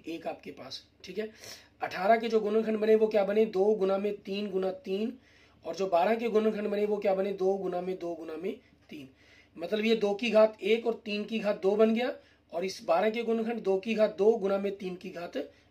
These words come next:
एक हो गया। तो एलसीएम जब आपको ज्ञात करना है अठारह और बारह का, ठीक है, अठारह व बारह का, तो क्या होगा, दो की घात एक, इसमें दो की घात दो, तो दो की घात दो आ जाएगा आपके पास,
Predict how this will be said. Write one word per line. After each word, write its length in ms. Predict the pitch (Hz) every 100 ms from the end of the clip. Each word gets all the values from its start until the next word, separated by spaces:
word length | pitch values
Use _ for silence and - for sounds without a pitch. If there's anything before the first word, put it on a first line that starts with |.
| _
एक 140 | 170
हो 120 | 170 147
गया। 140 | 131 - - - - _
तो 160 | 196 190
एलसीएम 420 | 165 180 - 254 254
जब 140 | 233
आपको 280 | 240 226 240
ज्ञात 220 | 190 190
करना 260 | 190 196 202
है 120 | 277 - - _ _ -
अठारह 340 | - 185 220
और 220 | 233 214
बारह 260 | 190 175 190
का, 140 | 185 226 - _ _ _ _ _ _ _ _ _
ठीक 160 | 185 190
है, 120 | 240 - _ -
अठारह 380 | - - 190 214
व 120 | 214
बारह 260 | 190 180 190
का, 140 | 214 269 - _ _
तो 60 | 208
क्या 160 | - 233
होगा, 240 | 240 220
दो 160 | 196 196
की 140 | 233
घात 200 | 226 226
एक, 240 | 240 254 247
इसमें 220 | 220 226
दो 100 | 196
की 160 | 208
घात 140 | 208 220
दो, 160 | 208 196 - _ _ _ -
तो 60 |
दो 160 | - 190
की 140 | 190 214
घात 160 | 214
दो 180 | 180 208
आ 100 | 233
जाएगा 280 | 233 233 233
आपके 180 | 226 226
पास, 280 | 233 247